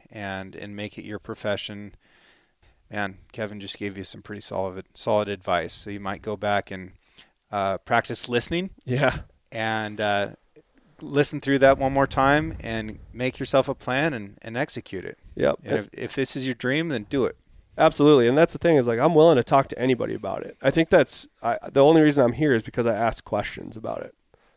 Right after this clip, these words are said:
Speaker 2: Um, and probably the same for yourself, right? I mean,
Speaker 1: Yeah.
Speaker 2: it's like, you have to understand what you're trying to achieve,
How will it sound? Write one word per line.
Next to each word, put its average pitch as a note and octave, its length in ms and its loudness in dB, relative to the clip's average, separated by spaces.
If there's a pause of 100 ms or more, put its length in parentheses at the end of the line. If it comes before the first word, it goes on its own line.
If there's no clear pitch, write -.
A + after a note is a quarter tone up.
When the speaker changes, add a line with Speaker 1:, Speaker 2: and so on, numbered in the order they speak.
(140)
Speaker 2:
Um, G#2+ 520 -2 (120)
and A#2+ 440 2 (360)
probably B2+ 240 6
the A#2+ 80 0
same B2 240 2
for B2 80 -6
yourself, F#2+ 440 -2
right? A2 140 0
I B2 60 2
mean, A#2+ 80 0
Speaker 1:
Yeah. A2 80 -2
Speaker 2:
it's G2+ 120 -4
like, A2 200 -4 (520)
you C3+ 120 0
have C#3 140 4
to C#3+ 60 6
understand B2+ 800 4
what A#2+ 160 2
you're B2+ 100 4
trying C#3 240 4
to C3 60 6
achieve, A#2 480 -4